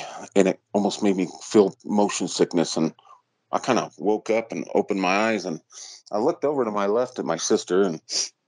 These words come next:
and, uh, I couldn't see anything right off the bat out the windows. And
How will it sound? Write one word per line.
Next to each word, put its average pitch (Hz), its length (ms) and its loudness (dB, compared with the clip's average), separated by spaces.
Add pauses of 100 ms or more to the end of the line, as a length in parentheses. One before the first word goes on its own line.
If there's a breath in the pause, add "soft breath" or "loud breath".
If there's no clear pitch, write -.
and, 95 340 0
uh, 90 260 2 (520 loud breath)
I - 60 -4
couldn't 139 220 0
see 120 180 0
anything 98 240 0
right 98 160 2
off 92 160 0
the 85 60 -12
bat 90 220 0
out 87 160 -2
the 85 60 -14
windows. 87 480 0 (800 loud breath)
And 104 420 0